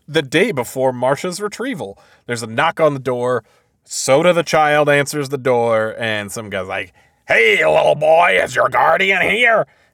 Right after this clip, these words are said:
And he's like, "Who are you?" And he's like, "Oh, we're with Terminal Service. We came to get her." "Oh, what happened to the other people?" "Oh, they had, they were busy. Don't worry about it. Don't read into this at all, little boy. We're coming to get her for ya." End of the episode.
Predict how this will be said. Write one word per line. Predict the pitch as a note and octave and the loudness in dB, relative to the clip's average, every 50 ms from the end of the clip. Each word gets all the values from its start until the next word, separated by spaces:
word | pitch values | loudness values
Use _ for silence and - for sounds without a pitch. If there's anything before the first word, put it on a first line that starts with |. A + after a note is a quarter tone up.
| _ _ _ - | _ _ _ -4
And | B2 B2 A#2+ A2+ A2+ A2+ G#2+ G#2 G#2 G#2 G2+ | -2 0 0 0 0 0 -2 -4 -4 -8 -10
he's | G#2+ A#2+ A#2+ A#2 A#2 | -12 -12 -12 -8 -6
like, | A2+ G#2 G2 F2+ - _ _ _ _ _ _ _ _ _ _ - | -4 -4 -4 -6 -10 _ _ _ _ _ _ _ _ _ _ -12
"Who | - D#3 E3+ | -8 -6 -6
are | F3+ E3+ | -4 -4
you?" | D#3 C#3+ A2+ F2+ E2 - _ _ _ _ _ _ _ _ | -4 -4 -4 -6 -8 -12 _ _ _ _ _ _ _ _
And | B2+ | -20
he's | A2+ - | -18 -14
like, | F#2+ F#2+ A2+ D#3 | -12 -6 -2 2
"Oh, | A3+ C#4 C4+ A3+ F3+ | 2 4 4 2 2
we're | F3+ G#3+ A#3 A3 | 2 2 2 2
with | G3+ G3+ - - | 2 0 -2 -2
Terminal | - E3+ F3+ G3 G3 F#3+ F#3 F3+ D#3+ | 0 2 2 2 2 2 0 0 -2
Service. | - E3 E3 E3+ F3 E3 D#3+ D#3 - - | -2 -2 0 0 0 0 0 -2 -4 -4
We | C#3+ D#3 D#3+ D#3 D3 - | -8 -6 -6 -6 -6 -8
came | - E3+ F3 F3 E3+ D#3+ | -8 -6 -6 -6 -6 -8
to | D3+ | -6
get | C#3+ D#3 E3 D#3+ | -4 -2 0 2
her." | D3+ C#3+ C#3 C#3+ - _ _ _ _ _ _ _ _ - | 2 2 0 0 -4 _ _ _ _ _ _ _ _ 0
"Oh, | A#3+ C4 A#3 | 2 4 4
what | F#3+ F3 F#3 G3+ G3 | 4 4 4 4 4
happened | G3+ G3+ G3 G3+ G3+ | 4 2 2 0 -2
to | |
the | G3 A3 B3 | -2 0 0
other | A#3 G#3 E3+ | 0 0 -2
people?" | - C#3 G#2+ - F#2 - | -6 -8 -10 -8 -4 0
"Oh, | D#3+ G#3+ C#4+ D4 - | 2 2 2 2 0
they | F3 F#3+ G#3+ G3+ | 0 2 2 4
had, | G3 G3+ G3+ F#3+ D#3+ | 2 2 0 0 0
they | E3 F3+ F#3 | 0 2 2
were | F3+ F3+ | 2 2
busy. | E3+ D3 B2 G#2 F#2+ F2+ | 0 0 0 -2 -4 -6
Don't | F#2 B2 C3+ C#3 | -4 -2 -2 0
worry | B2+ G#2+ G2 G2 F#2+ | 0 0 0 -2 -2
about | F2+ F2+ F2 E2+ | -4 -4 -6 -6
it. | E2+ E2+ - A2 | -8 -8 -8 -6
Don't | B2 B2 C3+ B2+ - | -6 -6 -6 -8 -10
read | C3+ C3 C3 A#2+ A#2+ | -6 -4 -4 -4 -4
into | B2 A#2+ B2 | -4 -6 -6
this | A#2 B2 A#2+ - | -6 -6 -6 -4
at | C#3 A#2+ | -4 -4
all, | F#2+ F2+ E2 E2 | -4 -6 -8 -10
little | F2 E2 E2 | -12 -12 -14
boy. | D#2+ E2 E2 E2+ E2+ D#2+ - _ _ _ - _ _ | -12 -12 -12 -12 -12 -14 -18 _ _ _ -20 _ _
We're | - B2 C#3+ D3 C3+ | -4 -2 -2 -2 -2
coming | - C3+ C#3+ D#3 D#3+ D#3 | -2 -4 -4 -2 -4 -4
to | D#3 | -4
get | C#3+ C3 G2 E2+ | -6 -6 -6 -6
her | F2 | -8
for | - - G2 F#2 F2 | -10 -10 -10 -10 -10
ya." | E2+ E2 E2 D2+ - _ _ _ _ _ _ _ _ _ - | -10 -10 -12 -14 -16 _ _ _ _ _ _ _ _ _ -4
End | F3+ F3+ D#3+ | -2 0 0
of | D3+ C3 | 0 0
the | B2 C3 A#2 | 0 0 -2
episode. | G#2 - G2 - - - D#2+ - | -2 -4 -6 -14 -14 -14 -16 -20